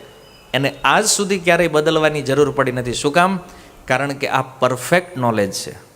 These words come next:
પરફેક્ટ સાયન્સ છે. અને તમે જુઓ, જે શાળા કોલેજોના ચોપડાઓ ભણીને આપણે ભગવાનને ચેલેન્જ કરીએ છીએ, હે ને, ઈ ચોપડાઓ કેટલી વાર બદલાઈ ગયા છે? તમે ભણતા હતા ત્યારે અત્યારે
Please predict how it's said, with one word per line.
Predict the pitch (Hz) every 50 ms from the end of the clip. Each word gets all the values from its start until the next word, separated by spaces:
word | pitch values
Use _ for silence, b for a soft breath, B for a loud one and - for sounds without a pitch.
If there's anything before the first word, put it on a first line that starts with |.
| _ _
પરફેક્ટ | - 127 139 135 - 180 170 -
સાયન્સ | - - 131 120 117 110 98 - -
છે. | - - - - - - - - - _ b b b b b b b b -
અને | 117 127 127
તમે | 120 131 131 139 135
જુઓ, | 131 135 127 113 101 - - - - B B B B B B B B B 110
જે | 110 139 151
શાળા | 147 - - 143 135 147 147
કોલેજોના | 143 - 139 139 143 143 143 135 135 139 139 135
ચોપડાઓ | 131 - 131 127 127 139 135 131 135 135 123
ભણીને | 110 117 113 127 135 135 135 131
આપણે | 123 123 123 135 131
ભગવાનને | 117 98 - 107 104 131 139 165 196 220 226 233 208
ચેલેન્જ | - 180 165 165 165 156 143 -
કરીએ | - 123 117 110 104 95
છીએ, | 95 - 104 98 110 131 - - - - - - _ _ _ _ _ _ _ _ _ _ _ - - - - -
હે | 120 147
ને, | 185 208 196 - - - - - - - - - - - - - - - - - 127
ઈ | 139 156
ચોપડાઓ | 143 - - 139 139 139 143 139 139 139 135 139 147
કેટલી | 147 - 131 127 123 - 143 143 143
વાર | 143 139 131
બદલાઈ | 117 113 104 107 101 101 95
ગયા | 85 71 69 -
છે? | - - - - - - - - - - - _ _ - _ _ _ - - - - - -
તમે | 123 123 139 143
ભણતા | 135 117 123 135 139 139 143
હતા | 139 139 139
ત્યારે | 131 - 135 123 127
અત્યારે | 123 - 147 135 127